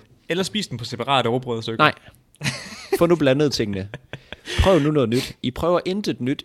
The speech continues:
Speaker 2: i det her liv, mens vi er lukket inde.
Speaker 1: Ej, en,
Speaker 2: Så,
Speaker 1: en,
Speaker 2: så gør det da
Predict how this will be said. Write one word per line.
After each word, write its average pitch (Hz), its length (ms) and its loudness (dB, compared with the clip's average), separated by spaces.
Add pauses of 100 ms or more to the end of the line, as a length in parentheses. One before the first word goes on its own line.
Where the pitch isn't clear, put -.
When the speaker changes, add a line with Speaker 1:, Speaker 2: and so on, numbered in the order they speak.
(120)
Speaker 2:
i 113 80 -4
det 117 180 -2
her 110 140 -2
liv, 117 320 -2 (420)
mens 113 260 -4
vi 110 60 2
er 98 40 0
lukket 98 280 0
inde. 107 240 -4 (320)
Speaker 1:
Ej, 139 80 -4 (320)
en, 180 100 -4
Speaker 2:
Så, 156 120 4
Speaker 1:
en, 156 180 -4
Speaker 2:
så 156 140 2
gør 160 200 4
det 147 80 4
da 127 60 6